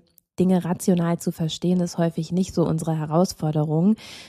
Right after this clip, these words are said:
denn dir ist bestimmt auch kognitiv schon längst bewusst, dass es wenig Sinn macht,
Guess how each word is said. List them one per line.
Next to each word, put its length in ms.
denn 440
dir 160
ist 160
bestimmt 560
auch 340
kognitiv 600
schon 220
längst 320
bewusst, 440
dass 160
es 160
wenig 300
Sinn 340
macht, 380